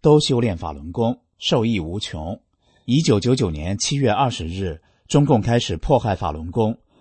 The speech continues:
无论他们如何抹黑宣传，法轮功的美好已在我们心里扎下了根。二零零二年十一月份的一天，我十六岁的儿子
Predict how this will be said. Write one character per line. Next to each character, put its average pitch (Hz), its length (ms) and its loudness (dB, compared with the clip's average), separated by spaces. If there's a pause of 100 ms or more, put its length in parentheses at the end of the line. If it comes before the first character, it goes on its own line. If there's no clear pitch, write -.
(140)
无 110 120 -2
论 139 160 6
他 123 140 0
们 110 160 0
如 120 160 2
何 104 240 -2
抹 82 220 -4
黑 107 180 -4
宣 135 240 0
传， 80 340 -8 (280)
法 101 200 -4
轮 87 180 -4
功 151 160 2
的 139 100 2
美 92 220 0
好 73 520 -6
已 92 200 -4
在 147 200 0
我 104 120 -2
们 78 120 -8
心 139 260 -2
里 71 180 -6
扎 104 240 -4
下 92 180 -4
了 69 120 -10
根。 107 340 -6 (760)
二 123 160 2
零 127 140 4
零 107 160 2
二 143 100 6
年 98 220 0
十 - 200 -4
一 110 140 -4
月 139 160 0
份 101 160 -6
的 85 100 -6
一 76 120 -12
天， 95 320 -10 (400)
我 110 200 2
十 117 160 0
六 151 160 2
岁 143 160 0
的 92 120 -2
儿 80 260 -4
子 87 340 -8